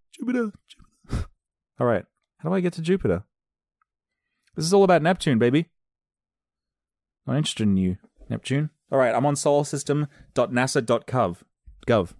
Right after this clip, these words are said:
Oh, planets are fake, man. Planets are fake. You know, th-, look, these aren't, these aren't real pictures. <laughs> That's how you know they're fake. The, the universe is just a,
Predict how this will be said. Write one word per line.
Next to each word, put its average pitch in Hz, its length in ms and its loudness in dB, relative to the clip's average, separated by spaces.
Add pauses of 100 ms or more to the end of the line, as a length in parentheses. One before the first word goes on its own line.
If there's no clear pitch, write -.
(920)
Oh, 135 260 4
planets 156 380 0
are 147 60 0
fake, 147 300 2
man. 120 440 2 (560)
Planets 156 320 -2
are 117 60 -4
fake. 107 460 -2 (1400)
You 151 240 0
know, 120 460 4
th-, 175 200 -8
look, 185 140 0
these 185 180 2
aren't, 139 300 0
these 156 160 2
aren't 113 160 2
real 113 180 2
pictures. - 640 -4 (800)
<laughs> - 800 -20
That's 147 120 -4
how 160 60 2
you 143 100 4
know 135 120 4
they're 120 120 4
fake. 104 380 -4 (1400)
The, 131 120 0
the 127 200 2
universe 175 520 4
is 123 140 -6
just 143 200 -4
a, 113 100 -2